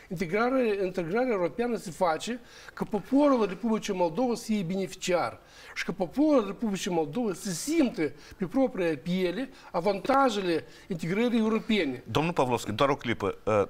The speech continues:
Speaker 2: dar replica lor este tocmai asta, că ar simți oamenii, uh, acest, uh, pe propria piele beneficii, dar nu pot pentru că există aceste tentative de destabilizare.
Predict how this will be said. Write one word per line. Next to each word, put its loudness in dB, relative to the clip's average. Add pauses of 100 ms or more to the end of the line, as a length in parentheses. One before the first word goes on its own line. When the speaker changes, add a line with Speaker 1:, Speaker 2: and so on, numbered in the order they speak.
(140)
Speaker 2:
dar 4
replica 2
lor 2
este 0
tocmai 2
asta, 0
că -2
ar 4
simți 2
oamenii, 0
uh, 4
acest, 0
uh, 0
pe -2
propria 2
piele 0
beneficii, -2
dar 4
nu 0
pot 0
pentru -4
că -4
există 0
aceste -2
tentative -2
de -4
destabilizare. -4